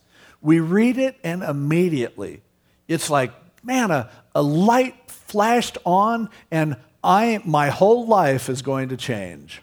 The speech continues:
right now. This is it. I'll have people sometimes after I teach a Bible study and go, "What you said today has changed my life. Everything's gonna be different." And I often say,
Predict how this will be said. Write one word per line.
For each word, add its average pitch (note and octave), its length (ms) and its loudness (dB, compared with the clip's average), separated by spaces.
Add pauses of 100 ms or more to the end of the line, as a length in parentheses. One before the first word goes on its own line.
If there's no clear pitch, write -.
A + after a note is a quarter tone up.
(160)
right A#2+ 280 -4
now. D#2 420 -10 (540)
This - 260 -6
is B2 180 -6
it. - 360 -8 (520)
I'll - 100 0
have C3+ 240 -2
people C3 240 -4
sometimes B2 480 -6
after A#2 340 -2
I A2 140 -4 (240)
teach C3 240 -4
a A#2 40 -8
Bible A2+ 360 -4
study A2+ 360 -6
and A2+ 140 -8
go, A2+ 200 -6 (180)
"What D3+ 420 2
you E3 360 -6
said C#3+ 440 -4
today C#3+ 520 0 (320)
has A#2 160 -8
changed B2+ 420 -6
my B2+ 200 0
life. F#2 600 -6 (380)
Everything's C3 640 -4
gonna G2+ 220 -10
be G2 100 -12
different." F#2+ 480 -10 (340)
And D3 140 -6
I D3+ 140 0
often F3+ 420 0
say, B2+ 380 0